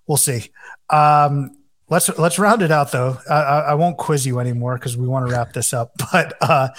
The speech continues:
Utah State has Danny Sprinkle from Montana State. He comes over to Utah State. You wanna talk about a team like Penn State? A lot of states, good Lord.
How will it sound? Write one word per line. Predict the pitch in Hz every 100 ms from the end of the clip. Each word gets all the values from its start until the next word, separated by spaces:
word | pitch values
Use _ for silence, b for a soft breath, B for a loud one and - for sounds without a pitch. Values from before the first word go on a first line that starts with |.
| B B B
Utah | 151 170 202 185
State | - 175 160 170 156
has | 147 123
Danny | 147 147
Sprinkle | - - 143 135 165 -
from | - 143
Montana | 135 131 147 139 131
State. | - 127 131
He | 143 135
comes | - 135 131
over | 131
to | 123
Utah | 123 120 123
State. | - 127 123
You | 127
wanna | 131
talk | - 135
about | 120 120
a |
team | 117 143 127
like | 135 143
Penn | - 151 180
State? | - 123 120
A | - -
lot | 196
of | 135
states, | - 160 135 -
good | 180 123
Lord. | 123 120 101